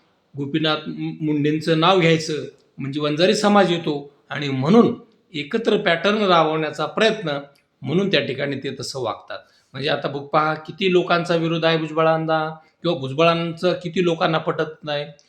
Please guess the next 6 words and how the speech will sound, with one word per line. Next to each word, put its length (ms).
म्हणजे 220
भुजबळांचा 880
हा 320
ओबीसीसाठी 800
त्रागा 500
नाही. 260